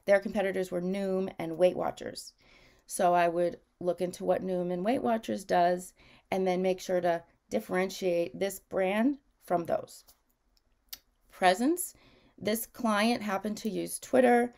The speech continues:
and, uh, Facebook they used Twitter for their healthcare clients, they used Facebook for their members,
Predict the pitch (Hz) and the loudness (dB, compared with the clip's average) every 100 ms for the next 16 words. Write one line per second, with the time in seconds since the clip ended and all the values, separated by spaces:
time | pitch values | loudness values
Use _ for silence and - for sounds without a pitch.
0 | _ _ _ _ 196 196 190 185 - 185 | _ _ _ _ -2 0 2 0 -2 -2
1 | 175 175 - _ _ 226 226 - - 220 | -2 -6 -12 _ _ 0 0 -2 2 2
2 | 214 - - _ _ - 190 196 185 - | 2 -4 -20 _ _ -6 -4 -2 -4 0
3 | 262 285 - 220 208 190 - _ _ _ | 2 2 2 2 2 0 -8 _ _ _
4 | _ 220 208 - 196 175 - 175 165 175 | _ -2 -2 0 0 0 -2 -8 -6 -8
5 | - - - _ _ _ 190 196 185 - | -10 -14 -18 _ _ _ -6 -6 -10 -2
6 | 226 240 233 226 - 190 180 180 180 190 | 0 0 -2 -4 -2 -2 0 0 0 -2
7 | 165 160 156 175 | -4 -4 -6 -10